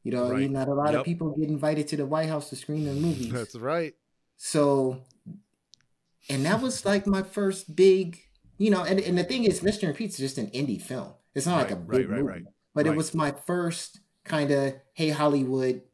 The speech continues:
Speaker 1: I can write you movies," movies.
Speaker 2: Right.
Speaker 1: And, uh, to be there with her, to hear her talking about it, to point me out specifically for,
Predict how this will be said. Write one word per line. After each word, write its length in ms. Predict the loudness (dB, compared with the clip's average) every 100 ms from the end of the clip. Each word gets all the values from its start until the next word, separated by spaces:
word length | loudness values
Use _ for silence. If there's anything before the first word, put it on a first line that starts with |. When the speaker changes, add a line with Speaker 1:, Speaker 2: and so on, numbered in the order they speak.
| -6
Speaker 1:
I 100 | -6
can 220 | -2 -2
write 260 | -2 -4 -4
you 100 | -4
movies," 720 | 0 0 0 -4 -8 -14 -14 -6
movies. 320 | -6 -6 -10
Speaker 2:
Right. 340 | -16 -16 -20 -20 _ _ _
Speaker 1:
And, 600 | -4 0 2 2 0 -4 -8 _ _ _ _ -20 -20 _
uh, 440 | 0 4 4 2 0 -2
to 100 | -2
be 180 | 2 4
there 160 | 4 4
with 160 | 0
her, 460 | -2 -2 -2 -4 -10 _ _ _ _ _ _ _
to 120 | -4 0
hear 240 | 2 2
her 180 | 2 -2
talking 460 | 2 2 2 2 0
about 320 | 2 2 4
it, 200 | 2 0
to 80 | -6
point 380 | -4 -2 -2
me 180 | 0 2
out 180 | 2 -2
specifically 640 | -4 -6 -4 -4 -4 -2 -2
for, 360 | -2 -4 -6